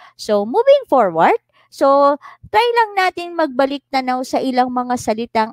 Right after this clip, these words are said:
ating napag-aralan at tingnan natin kung inyo pang maaalala o mababalikan kung ano ba yung mga kahulugan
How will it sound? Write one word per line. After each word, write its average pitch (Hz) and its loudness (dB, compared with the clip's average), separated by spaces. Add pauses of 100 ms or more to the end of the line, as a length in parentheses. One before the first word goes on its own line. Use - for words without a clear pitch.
ating 226 -4
napag-aralan 180 0
at 170 -6
tingnan 170 -6
natin 247 0 (260)
kung 370 -4
inyo 339 -6
pang 311 0
maaalala 247 2
o 302 2
mababalikan 247 2
kung 403 -4
ano 453 -2
ba 302 2
yung 320 -2
mga 302 -2
kahulugan 247 0